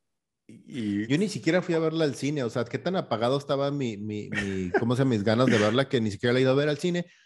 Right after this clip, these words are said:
Speaker 2: Sin embargo, yo sí compré, al igual que tú, compramos boletos para el estreno de Spider-Man, güey.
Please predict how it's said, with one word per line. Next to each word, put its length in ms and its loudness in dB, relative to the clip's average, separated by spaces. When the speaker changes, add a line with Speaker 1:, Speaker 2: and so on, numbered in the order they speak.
Speaker 2:
Sin 200 -6
embargo, 580 2
yo 180 -2
sí 160 -4
compré, 340 -2
al 120 -4
igual 200 -4
que 80 -2
tú, 260 -4
compramos 460 -4
boletos 400 -6
para 160 -6
el 60 -6
estreno 260 -8
de 60 -4
Spider-Man, 500 0
güey. 120 -16